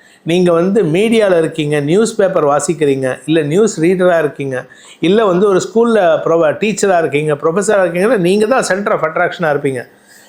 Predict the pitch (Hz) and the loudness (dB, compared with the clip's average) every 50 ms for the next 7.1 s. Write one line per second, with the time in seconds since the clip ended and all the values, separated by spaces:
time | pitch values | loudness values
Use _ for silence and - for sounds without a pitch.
0 | _ _ - 208 254 277 294 269 - - - 262 240 220 226 233 226 214 196 202 | _ _ -2 0 0 0 0 -2 -4 -2 -2 0 2 2 2 2 2 2 2 0
1 | 190 214 190 180 - 190 175 165 165 165 180 202 196 - - - 160 175 196 214 | 0 -2 -2 0 0 0 0 2 2 2 2 2 0 -2 -2 -2 0 0 0 0
2 | 220 220 226 226 208 180 - - - _ _ _ _ _ - 139 135 131 131 123 | 0 0 0 0 0 -2 -4 -8 -16 _ _ _ _ _ -2 0 0 2 2 2
3 | 127 143 175 180 180 214 202 196 185 180 185 185 175 160 156 151 - 180 165 170 | 2 2 0 0 0 0 2 2 2 4 4 4 2 2 0 0 0 -2 -2 0
4 | 165 160 151 147 139 131 - - 165 185 208 233 233 226 214 190 180 170 165 165 | -2 0 0 0 0 -2 -2 -2 0 0 2 2 2 2 2 2 2 2 2 2
5 | 170 214 269 - - - - _ _ - _ _ 165 151 160 156 156 156 151 - | 2 2 0 -2 -6 -14 -20 _ _ -20 _ _ -4 -2 0 2 2 0 0 0
6 | - 170 170 185 190 180 175 165 139 147 147 143 143 151 156 151 139 123 135 123 | -2 0 0 0 2 2 2 0 0 0 -2 -2 -2 -2 -2 -4 -2 -2 -2 -4
7 | - - | -4 -8